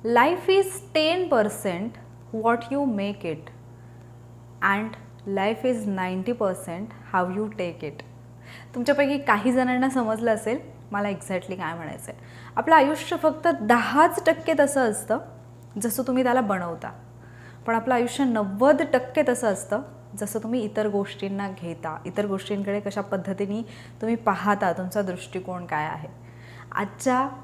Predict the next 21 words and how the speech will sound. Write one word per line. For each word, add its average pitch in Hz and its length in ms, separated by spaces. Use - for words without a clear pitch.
या 214 200
व्हिडिओनंतर 202 680
मला 202 200
काय 214 280
म्हणायचं 202 380
हे 190 80
तुम्हाला 190 260
खूप 247 220
चांगलं 208 340
समजेल 185 680
आणि 220 260
हा 214 220
जो 254 180
आयुष्याचा 226 520
नव्वद 226 560
टक्के 240 360
भाग 190 300
आहे 180 400
तो 247 140
तुम्ही 240 280
खूप 254 120